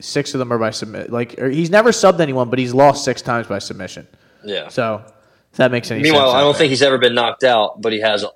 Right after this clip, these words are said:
Speaker 2: twenty knockouts.
Speaker 1: Exactly.
Speaker 2: Very. Also,
Speaker 1: Seems like
Speaker 2: just
Speaker 1: an
Speaker 2: very
Speaker 1: easy
Speaker 2: inconsistent
Speaker 1: path for
Speaker 2: fighter.
Speaker 1: victory here.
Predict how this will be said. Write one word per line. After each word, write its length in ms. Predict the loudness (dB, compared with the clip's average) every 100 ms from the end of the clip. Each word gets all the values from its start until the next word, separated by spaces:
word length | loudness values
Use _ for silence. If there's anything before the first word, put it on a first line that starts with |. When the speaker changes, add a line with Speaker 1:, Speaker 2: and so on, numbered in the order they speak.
| _
Speaker 2:
twenty 260 | -4 -2 -2
knockouts. 480 | -2 -4 -8 -12 -12
Speaker 1:
Exactly. 400 | -2 2 4 4
Speaker 2:
Very. 600 | 4 2 0 -2 -6 _ _ _ _ _ _ _ _ _ _ -8
Also, 240 | -2 2 4
Speaker 1:
Seems 100 | 6
like 80 | 4
Speaker 2:
just 120 | 6
Speaker 1:
an 40 |
Speaker 2:
very 120 | 6
Speaker 1:
easy 100 | 6
Speaker 2:
inconsistent 300 | 4 6 6 6
Speaker 1:
path 80 |
for 60 | 4
Speaker 2:
fighter. 120 | 4
Speaker 1:
victory 380 | 4 0 -2 -6
here. 240 | -8 -12